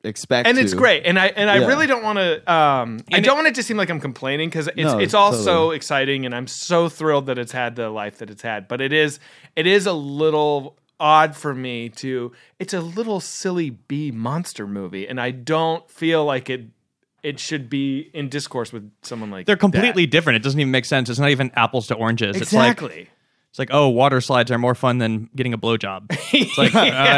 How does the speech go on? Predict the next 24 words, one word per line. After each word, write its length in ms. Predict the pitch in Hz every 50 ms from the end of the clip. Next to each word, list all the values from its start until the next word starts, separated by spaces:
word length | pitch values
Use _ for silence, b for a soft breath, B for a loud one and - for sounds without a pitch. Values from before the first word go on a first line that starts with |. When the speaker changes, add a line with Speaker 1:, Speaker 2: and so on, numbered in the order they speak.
| 143 -
Speaker 3:
uh, 40 | 214
okay, 200 | 190 180 139 -
I 200 | 135 127 127 135
guess, 360 | 135 127 139 160 156 170 165 - -
Speaker 2:
Yeah. 80 | 131
Speaker 3:
sure. 440 | 135 - 156 180 156 123 110 233 226 -
Like, 220 | - 135 123 123 233
Speaker 2:
<laughs> 140 | 190 165 180
Yeah. 380 | 170 156 180 - - 285 294 - -
Speaker 3:
<laughs> 880 | - - - - - - - - - - - _ _ _ _ _ -
very 260 | - 139 156 160 151
subjective 580 | - - 143 131 123 127 123 - 131 113 107 117
opinions, 520 | 113 117 117 113 110 101 90 78 110 -
but, 300 | - - 127 123 110 - - 135 _ _ _ _ _ _ -
um, 440 | 135 131 127 123 120 120 117 113 123
Speaker 1:
I 140 | 127 127
mean, 440 | 131 135 135 131 127 123 120 117 - - _ _ _ _
yeah, 240 | - 135 151 160 151
it's, 160 | 151 147 -
wait, 280 | - 156 160 165 147 -
so 120 | - 151
you 240 | 151 151 160 160 147
wrote 380 | 131 123 131 139 147 160 160 165
it, 240 | 160 156 143 -